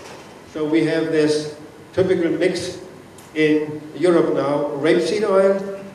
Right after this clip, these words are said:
and palm oil, and very little or no soybean oil. So you replaced,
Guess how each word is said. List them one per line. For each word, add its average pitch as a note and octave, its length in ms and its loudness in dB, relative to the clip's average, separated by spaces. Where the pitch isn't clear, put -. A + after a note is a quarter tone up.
and D#3 340 -2
palm G3+ 260 -2
oil, B2+ 460 -2
and B2+ 220 0
very F#3 380 8
little - 520 2
or B2 240 -4
no C#3 480 0
soybean C3 500 -6
oil. F2+ 140 -10
So B2+ 160 -10
you E3 160 -2
replaced, D3+ 800 -4